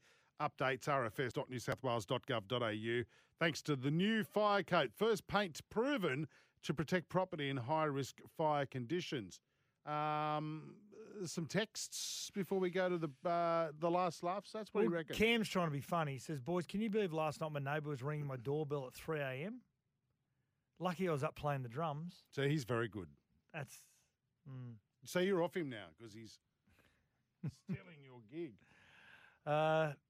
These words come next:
Speaker 2: Sats, Mad Sheens and Benji have all had problems with Nofalema and his attitude. "We've had enough of him," Tiger Davo says.
Speaker 1: Yeah, really?
Speaker 2: Well, yeah, I don't know. He's, he's always seems to be a little bit aloof.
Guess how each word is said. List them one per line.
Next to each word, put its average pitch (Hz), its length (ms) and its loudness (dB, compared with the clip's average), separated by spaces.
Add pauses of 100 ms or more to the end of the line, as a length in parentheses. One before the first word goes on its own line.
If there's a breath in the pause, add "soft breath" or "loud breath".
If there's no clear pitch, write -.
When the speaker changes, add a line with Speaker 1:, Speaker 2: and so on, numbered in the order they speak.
(120)
Speaker 2:
Sats, - 540 -2
Mad 180 340 2
Sheens 185 400 0
and 151 120 -2
Benji 165 300 0
have 139 120 -2
all 196 200 2
had 170 180 2
problems 170 480 0
with 135 200 -2
Nofalema 143 580 -2
and 131 80 -4
his 120 80 -8
attitude. 147 580 -4 (1000)
"We've 156 100 -2
had 190 160 4
enough 175 260 2
of 196 100 -2
him," 143 220 0
Tiger 151 320 2
Davo 131 480 -4
says. 190 300 -8 (220)
Speaker 1:
Yeah, 165 140 0
really? 151 360 0 (640 soft breath)
Speaker 2:
Well, 240 220 4
yeah, 240 120 0
I 190 400 -8
don't 165 140 -6
know. 160 160 0
He's, 147 200 -6 (1400)
he's 170 140 -4
always 240 220 0
seems 202 240 -2
to 151 60 -8
be 156 100 -2
a 147 40 0
little 147 160 -2
bit 135 120 -4
aloof. 147 540 -6